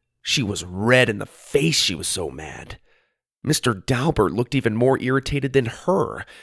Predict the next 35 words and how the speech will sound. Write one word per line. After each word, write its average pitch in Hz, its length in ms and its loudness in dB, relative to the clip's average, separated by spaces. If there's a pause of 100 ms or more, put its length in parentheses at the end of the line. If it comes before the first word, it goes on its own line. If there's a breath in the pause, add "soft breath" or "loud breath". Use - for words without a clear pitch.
(200 loud breath)
tapping 185 380 2
his 120 160 0
forehead 135 600 0
with 110 120 -2
his 107 160 -2
pen 147 360 -2
as 98 120 -2
if 113 100 0
it 127 60 2
was 110 160 0
a 101 60 0
magic 117 500 -2
wand 107 680 4
trying 123 340 0
to 113 80 -4
make 113 180 0
the 107 60 0
memory 117 360 2
of 113 120 -2
the 113 60 -2
presentation 127 840 -2
disappear. 76 720 -8 (800 soft breath)
He 160 120 10
approached 165 440 10
Mikey 151 380 4
and 110 140 4
Amy 113 320 4
after 104 240 -2
class 101 520 0
and 95 100 -4
handed 101 360 -2
them 95 180 -2
their 80 160 -4
grade. 78 680 -4 (720 soft breath)
An 113 360 8